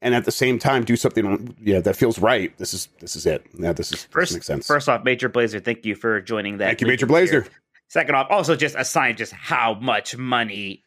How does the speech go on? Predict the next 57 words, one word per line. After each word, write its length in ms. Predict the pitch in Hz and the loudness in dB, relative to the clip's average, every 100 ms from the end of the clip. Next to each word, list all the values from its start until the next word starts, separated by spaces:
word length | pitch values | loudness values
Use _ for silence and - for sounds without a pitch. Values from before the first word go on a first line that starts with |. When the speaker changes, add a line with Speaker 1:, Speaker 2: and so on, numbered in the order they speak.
| - | -8
Speaker 2:
Fortnite 560 | 156 120 104 113 101 | -2 -2 0 0 0
makes, 460 | 110 98 87 - - | -4 -6 -8 -10 -2
Speaker 1:
Yeah, 100 | 151 | -2
'cause 140 | 180 127 | 2 2
this 80 | 113 | 2
Speaker 2:
right? 60 | |
Speaker 1:
is, 60 | 196 | 2
like, 180 | 185 156 | 2 2
what, 200 | 170 - | 0 0
two 200 | - 170 | 0 2
weeks 280 | 160 151 156 | 2 0 2
worth 360 | 185 185 - | 2 2 -4
or 120 | 170 | -4
something 280 | - 208 180 | 0 2 2
like 180 | 185 185 | 2 2
that? 260 | 190 185 135 | 2 2 2
Speaker 2:
Right. 360 | 117 101 98 _ | 2 0 -4 _
Speaker 1:
Uh, 260 | 113 117 113 | 2 4 2
that's 300 | 101 120 135 | 2 0 2
Speaker 2:
And 80 | 101 | 2
Speaker 1:
a 20 | |
lot 180 | 95 95 | 2 2
Speaker 2:
I, 20 | |
Speaker 1:
of 60 | 165 | 0
money. 220 | 78 78 | -4 -4
And 100 | 139 | -2
it's 100 | 143 | 0
not 100 | 175 | 0
Speaker 2:
I 20 | 170 | 0
Speaker 1:
even 100 | 160 | 2
Speaker 2:
still 80 | 170 | 4
Speaker 1:
from 60 | |
all 100 | 151 | 4
Speaker 2:
am 60 | 156 | 2
Speaker 1:
the 60 | |
Speaker 2:
not, 40 | 139 | 0
Speaker 1:
platforms, 380 | 90 80 80 - | -2 -8 -10 -4
yeah. 200 | 87 73 _ _ - | -4 -6 _ _ -6
Speaker 2:
I'm 120 | 151 | -6
still 160 | 139 196 | -4 0
not 220 | 185 - | 2 4
over, 320 | 156 135 135 | 2 4 2
like, 220 | 123 123 139 | 4 2 0
Epic 320 | 139 127 107 | -2 -2 0
Games 260 | 135 123 | -2 -2
is, 160 | 113 104 | -6 -4
like, 240 | 113 98 - - - - - | -2 -4 -10 -20 -20 -20 -4
that, 240 | 147 - 139 | -2 -2 0
like, 220 | 139 127 | -2 0
one 240 | 143 147 | 0 2
year 140 | 139 131 | 2 2
at 80 | 135 | 0
E 80 | 123 | -4
three, 300 | 131 131 117 | -2 0 2
they 160 | 131 | 2
hired 340 | 127 147 107 - - | 2 2 2 0 0
us 380 | 135 104 - | 2 0 -4